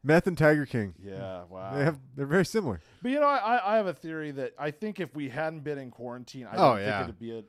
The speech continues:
Speaker 2: as big as it
Speaker 1: No,
Speaker 2: was.
Speaker 1: not, absolutely not.
Speaker 2: It, it'd have been
Speaker 1: And,
Speaker 2: talked
Speaker 1: and
Speaker 2: about,
Speaker 1: bravo
Speaker 2: but
Speaker 1: to
Speaker 2: that was it.
Speaker 1: Netflix for fucking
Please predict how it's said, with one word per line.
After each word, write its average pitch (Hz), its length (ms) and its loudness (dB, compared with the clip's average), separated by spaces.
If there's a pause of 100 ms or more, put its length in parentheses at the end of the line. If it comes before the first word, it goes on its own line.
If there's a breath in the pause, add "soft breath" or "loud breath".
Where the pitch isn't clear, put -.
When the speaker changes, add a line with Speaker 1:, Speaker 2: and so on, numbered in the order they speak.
(140)
Speaker 2:
as 113 120 -14
big 113 280 -10
as 98 120 -14
it 180 40 -6
Speaker 1:
No, 147 220 6
Speaker 2:
was. 120 80 0
Speaker 1:
not, 147 280 2
absolutely 156 400 -2
not. 160 300 -2 (240)
Speaker 2:
It, 165 200 -8
it'd 220 120 4
have - 80 8
been - 60 8
Speaker 1:
And, 151 120 2
Speaker 2:
talked 165 200 0
Speaker 1:
and 160 140 4
Speaker 2:
about, 147 300 -2
Speaker 1:
bravo 170 500 8
Speaker 2:
but 156 80 -2
Speaker 1:
to 135 60 -4
Speaker 2:
that 147 180 2
was 117 60 -6
it. 156 40 0
Speaker 1:
Netflix 139 160 2
for 123 180 -4
fucking 120 400 -2